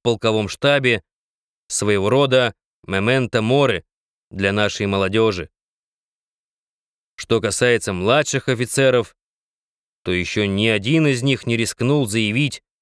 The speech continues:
что хочет представить свою супругу полковому собранию. Но ваша рука, кажется, вас беспокоит. Пойдём посмотрим, что сталось с Грэхэмом.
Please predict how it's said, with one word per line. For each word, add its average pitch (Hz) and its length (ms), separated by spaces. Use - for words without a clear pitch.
что - 220
хочет 127 400
представить 120 640
свою 110 260
супругу 117 680
полковому 95 600
собранию. 101 720
Но 87 280
ваша 117 320
рука, 120 300
кажется, 117 420
вас 110 180
беспокоит. 107 680
Пойдём 98 360
посмотрим, 113 720
что 139 300
сталось 120 540
с 90 120
Грэхэмом. 101 760